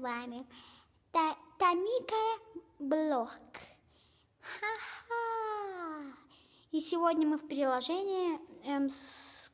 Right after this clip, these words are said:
курт-, э, веганом. А! <laughs> Ладно, э, я вам скину в описании, как называется это приложение. На букву М, С, Q, R, D. Ну, я вам с-,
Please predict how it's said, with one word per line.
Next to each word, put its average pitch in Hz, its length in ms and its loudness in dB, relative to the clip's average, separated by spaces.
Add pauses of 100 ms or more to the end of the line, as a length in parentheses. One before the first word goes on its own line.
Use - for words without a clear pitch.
курт-, - 540 -8
э, - 240 -8 (2000)
веганом. 302 560 4
А! 285 200 2 (1400)
<laughs> 107 960 -6
Ладно, 269 500 4 (300)
э, 262 260 6
я 294 140 6
вам 294 280 4
скину 311 380 4
в 285 40 4
описании, 311 520 2
как 294 260 0 (280)
называется 262 460 0
это 254 80 -8
приложение. 240 580 -6
На 254 140 0
букву 269 340 0
М, 359 560 2 (260)
С, 330 640 2 (640)
Q, 330 400 2
R, 302 340 2
D. 285 240 2
Ну, 349 240 -2
я 320 200 4
вам 294 100 0
с-, - 80 -8